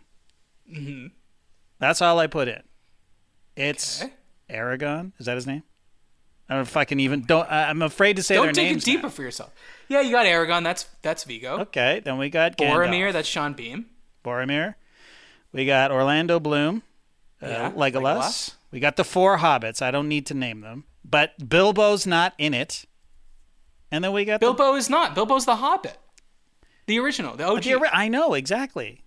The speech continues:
Speaker 2: He's not in the Fellowship of the Ring. But people were
Speaker 1: We
Speaker 2: saying
Speaker 1: didn't say he was.
Speaker 2: Well, they said he was at the Council of Elrond.
Speaker 1: They're different. Are, are, are you listening to this?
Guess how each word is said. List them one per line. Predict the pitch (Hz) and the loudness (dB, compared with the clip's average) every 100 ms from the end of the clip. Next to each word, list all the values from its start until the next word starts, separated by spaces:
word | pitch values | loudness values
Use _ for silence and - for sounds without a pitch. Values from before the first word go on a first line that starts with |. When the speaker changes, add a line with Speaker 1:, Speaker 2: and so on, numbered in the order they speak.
| _ | _
Speaker 2:
He's | - 196 | -8 -4
not | 208 254 | 0 0
in | 285 | 0
the | 208 | -4
Fellowship | - 135 117 - - | -2 -2 -4 -10 -14
of | 110 | -16
the | 110 | -16
Ring. | 107 117 139 _ - | -18 -18 -20 _ -10
But | 151 | -4
people | 208 202 | -2 0
were | 214 | 0
Speaker 1:
We | |
Speaker 2:
saying | 214 233 - | 2 2 2
Speaker 1:
didn't | 202 | 0
say | - 311 | 0 0
he | 285 320 | 0 0
was. | 320 440 381 - - - - - _ | 0 -2 -4 -8 -16 -20 -20 -20 _
Speaker 2:
Well, | 202 | -8
they | 220 226 | -4 -2
said | - 233 | -2 0
he | |
was | 240 220 | 0 -2
at | |
the | 233 | -2
Council | - 208 214 - 226 | -4 -6 -6 -4 -2
of | 208 | 0
Elrond. | 208 247 156 104 - - - - - | 0 0 -4 -6 -14 -20 -20 -20 -4
Speaker 1:
They're | 277 381 - | 2 2 4
different. | 392 480 539 - 220 | 4 4 4 4 4
Are, | 226 | 4
are, | 247 302 220 | 4 4 4
are | 240 | 2
you | 180 175 277 403 | 2 2 4 4
listening | 440 - 381 403 | 2 0 -2 0
to | 403 | 0
this? | 415 494 - | 2 2 0